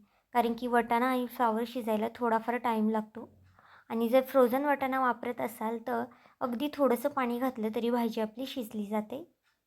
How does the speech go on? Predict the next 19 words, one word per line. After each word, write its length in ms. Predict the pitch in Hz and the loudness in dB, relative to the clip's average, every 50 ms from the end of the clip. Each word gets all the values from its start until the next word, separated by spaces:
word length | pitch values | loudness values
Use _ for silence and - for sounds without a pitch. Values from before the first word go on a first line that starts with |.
| _ _ _ _ _ _ _ _ _ _ _ _ _ _ _ _ _ _ _ - - | _ _ _ _ _ _ _ _ _ _ _ _ _ _ _ _ _ _ _ 0 2
चवीनुसार 460 | 285 277 285 285 294 285 302 294 269 | 2 2 4 0 0 2 2 2 2
मीठ 220 | 262 269 262 262 | 2 0 0 0
घालून 340 | 277 277 269 247 240 240 240 | 0 0 0 -2 0 -2 -2
घेतलेलं 400 | 233 247 247 - 226 220 214 214 | -2 -4 -4 -4 -4 -2 0 2
आहे 260 | 214 208 208 202 208 233 - _ _ _ _ _ _ _ - | 2 2 0 -2 -6 -8 -14 _ _ _ _ _ _ _ -6
आणि 220 | 226 220 220 220 | -2 -2 0 0
झाकण 380 | 214 247 233 233 - 254 254 262 | 0 0 -2 -2 -2 -2 -2 -2
ठेवून 260 | 262 269 247 233 220 | -2 -2 -2 0 2
आपण 260 | 220 214 214 - 226 | 0 0 0 -2 -4
ही 160 | 226 220 233 | -4 -2 -2
भाजी 320 | 233 247 240 233 226 233 220 | 0 0 0 -2 -2 -2 -2
आता 180 | 214 214 233 254 | -2 -2 -2 -6
शिजवून 340 | 247 - 226 220 214 208 202 | -6 -8 -4 -2 -2 0 0
देणार 280 | 202 208 208 202 208 208 | 0 -2 -2 -2 -4 -4
आहोत. 220 | 208 202 226 262 - _ _ _ _ _ _ _ _ _ _ _ _ _ _ _ _ _ _ _ - _ _ - 240 | -6 -8 -10 -12 -14 _ _ _ _ _ _ _ _ _ _ _ _ _ _ _ _ _ _ _ -20 _ _ -8 -4
जर 120 | 247 240 240 | -2 -2 0
कुकरमध्ये 640 | 240 262 254 262 - 277 277 269 269 285 269 269 | 2 0 0 0 2 0 0 2 0 0 0 2
बनवत 380 | 240 254 247 233 240 247 247 262 | 2 2 2 2 0 -2 -2 -2
असाल, 320 | 254 247 - 240 220 214 | -4 -4 -2 -4 -4 -2